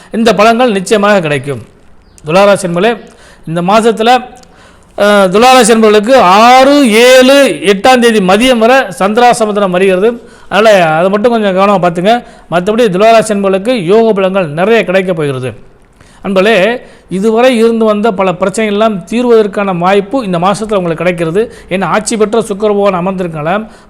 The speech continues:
பொருளாதாரத்திலும் சரி, உடல் ரீதியாக, மன ரீதியாகவும் சரி, நல்ல பலன்கள் தான் உங்களுக்கு இந்த மாசத்துல கிடைக்க போகுது. பயன்படுத்திக்கங்க.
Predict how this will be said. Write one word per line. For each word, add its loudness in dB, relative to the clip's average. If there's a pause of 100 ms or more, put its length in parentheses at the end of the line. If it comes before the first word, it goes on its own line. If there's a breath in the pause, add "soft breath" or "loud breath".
பொருளாதாரத்திலும் 0
சரி, 0 (220 loud breath)
உடல் 0
ரீதியாக, 0
மன 0
ரீதியாகவும் 0
சரி, -2 (180 loud breath)
நல்ல -2
பலன்கள் 0
தான் 0
உங்களுக்கு -2
இந்த -6
மாசத்துல -4
கிடைக்க -4
போகுது. -8 (300 loud breath)
பயன்படுத்திக்கங்க. 0